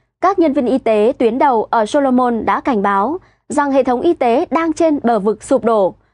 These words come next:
khi quần đảo Thái Bình Dương này phải vật lộn với đợt bùng phát covid mười chín nghiêm trọng. Theo nhật báo The Guardian của Anh, bác sĩ và các y tá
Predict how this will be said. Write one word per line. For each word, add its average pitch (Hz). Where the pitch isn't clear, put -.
khi 330
quần 247
đảo 208
Thái 202
Bình 262
Dương 247
này 208
phải 254
vật 233
lộn -
với 214
đợt 294
bùng 226
phát 302
covid 269
mười 214
chín 214
nghiêm 285
trọng. 233
Theo 320
nhật 285
báo 233
The 277
Guardian 262
của 226
Anh, 233
bác 330
sĩ 294
và 233
các -
y 269
tá 220